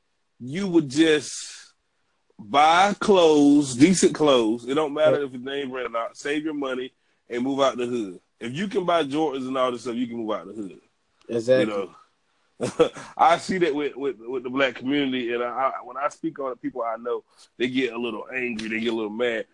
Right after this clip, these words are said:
Speaker 1: But I'm just speaking the truth. Like, you making Italian designers rich that don't give a fuck about you. That's
Speaker 2: Exactly.
Speaker 1: not, that's not gonna come to your house and pay your light bill because you spent six hundred dollars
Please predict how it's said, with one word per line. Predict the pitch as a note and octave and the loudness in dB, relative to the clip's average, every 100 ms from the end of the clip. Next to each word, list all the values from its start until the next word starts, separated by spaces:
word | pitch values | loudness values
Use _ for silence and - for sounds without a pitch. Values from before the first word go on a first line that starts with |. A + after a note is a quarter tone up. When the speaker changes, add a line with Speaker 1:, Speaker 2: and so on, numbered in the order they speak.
| _ - | _ -6
Speaker 1:
But | B2 | -2
I'm | C3 D3+ | -2 -4
just | D3 | -6
speaking | - D#3 D3 C#3+ | -6 -8 -6 -6
the | C3 | -6
truth. | - E3+ D#3 A2 | -4 0 0 -2
Like, | A#2 B2+ A#2 | 0 0 0
you | G#2+ B2+ | -4 -4
making | C3+ D3 C#3+ C3+ A#2+ - _ _ _ _ _ _ _ _ - | -2 -2 -2 -4 -4 -8 _ _ _ _ _ _ _ _ -10
Italian | A2+ - D#3 D#3 D#3+ | -10 -2 2 4 4
designers | D3 C3+ D3 C#3 A2+ | 0 0 0 0 -4
rich | G#2 D3 B2 | -6 -6 -6
that | B2+ G#2+ | -10 -8
don't | G2+ C#3 D#3 | -2 -2 -2
give | C3 B2+ | -6 -8
a | A#2+ | -6
fuck | D3 C3+ | -6 -4
about | A2 G2 F2+ | -4 -6 -8
you. | F#2 _ _ - | -16 _ _ -6
That's | A2+ A2 | -4 -2
Speaker 2:
Exactly. | A#2 C3+ | 4 6
Speaker 1:
not, | D#3+ A2+ - _ _ _ _ - - | 6 2 -8 _ _ _ _ -8 0
that's | B2+ A#2 | 0 2
not | D3+ E3 | 4 4
gonna | D3+ C#3+ | 2 -6
come | C3 D3 | -4 -8
to | C#3 C3 | -6 -6
your | B2 | -4
house | C3+ D3 B2+ A#2 - _ _ _ _ | 2 2 2 -2 -10 _ _ _ _
and | G#2 G#2 | -20 -12
pay | C#3+ | -6
your | B2+ A#2 | -4 -2
light | B2+ C#3 A2 | -2 -4 -6
bill | B2 A#2 | -8 -8
because | G#2 G2 B2 G#2+ | -10 -12 -12 -10
you | A2+ | -12
spent | A#2+ C3+ A#2+ | -10 -8 -8
six | - B2+ A2+ | -8 -10 -4
hundred | B2+ A2+ | -4 0
dollars | A2 A#2+ A2+ G#2 - | 2 4 4 0 -8